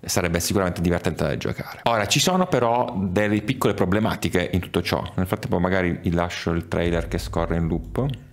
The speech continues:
se va in loop, spero. <laughs> Perché, per esempio, io non potrei riuscire a beneficiare di questa situazione.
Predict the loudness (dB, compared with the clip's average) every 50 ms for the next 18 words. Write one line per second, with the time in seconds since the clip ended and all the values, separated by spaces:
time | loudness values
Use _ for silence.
0 | -20 -20 _ _ -20 -20 _ _ _ _ _ _ _ _ -12 -10 -6 -4 -2 0
1 | 0 2 0 0 2 0 0 0 -2 -4 -4 -4 -4 -6 -6 -6 -6 -4 -2 -2
2 | -4 -4 -8 -16 -20 -20 -20 -20 -20 -18 -18 -16 -14 -10 -6 -4 -4 -2 0 0
3 | 0 2 2 2 0 0 -2 -6 -10 -10 -10 -10 -10 -10 -12 -12 -4 0 0 0
4 | 2 2 2 2 2 2 2 2 2 2 2 2 2 2 2 2 2 2 2 2
5 | 2 2 4 4 6 6 6 4 4 4 2 0 -2 -6 -10 -18 -6 -2 0 2
6 | 2 4 2 2 2 2 2 2 2 2 2 0 0 0 0 -2 0 0 2 2
7 | 2 2 2 2 2 2 2 2 0 0 -2 -2 0 0 2 2 2 2 2 2
8 | 2 0 0 2 2 2 0 0 -2 -2 0 0 2 2 2 0 0 -2 -2 -2
9 | -2 -2 -2 -2 -2 -2 -2 -2 0 0 0 0 0 -2 -6 -10